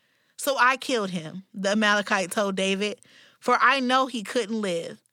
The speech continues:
Then I took his crown and his armband, and I have brought them here to you, my lord." Please listen to how David handles this man. Please. "Why were you not afraid to kill the Lord's anointed?" David asked.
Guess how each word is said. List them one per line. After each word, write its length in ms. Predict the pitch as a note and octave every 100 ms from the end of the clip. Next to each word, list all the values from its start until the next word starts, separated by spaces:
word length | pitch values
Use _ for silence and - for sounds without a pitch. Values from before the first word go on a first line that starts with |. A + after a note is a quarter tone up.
| _ _ _ _ _ _
Then 200 | G3+ C4
I 140 | A#3+ G#3+
took 280 | - F4+
his 220 | - F#4+ -
crown 400 | - B3+ A#3+ A3
and 140 | A#3
his 200 | B3 A#3+
armband, 680 | - A3 G#3+ F3+ E3 E3 E3 -
and 140 | G#3+
I 100 | G#3
have 260 | G#3 F#3+ F3+
brought 280 | A3+ C4
them 140 | - B3+
here 260 | B3 A#3+
to 140 | A#3 B3+
you, 220 | G#3 G#3
my 180 | F#3 E3
lord." 400 | E3 F3 F#3 - _ _ _ _ _ _ _ _ -
Please 320 | A4+ A4 B3
listen 260 | F#3+ G3 F#3
to 100 | G#3+
how 200 | A3 F#3
David 360 | F#3+ F#3 F#3+
handles 300 | A3 G3 F#3
this 180 | G3 F#3+
man. 460 | G#3 G3 F#3+ G3 A#3+ _
Please. 960 | - G#4 G#4+ F4+ A#3+ C4+ A4+ - - - _ _ _ _ _ _ _ _ _
"Why 360 | - G#3 C4 F4
were 120 | F4
you 260 | D#4 C4+ C#4+
not 240 | B3+ C4
afraid 380 | C4 - B3 A#3
to 100 | A#3+
kill 200 | - A3+
the 100 | G#3+
Lord's 280 | G#3 G3+ G3+
anointed?" 560 | G3+ G3+ F#3+ F#3+ D#3
David 280 | F3 F3 E3+
asked. 520 | E3 E3 F3+ - -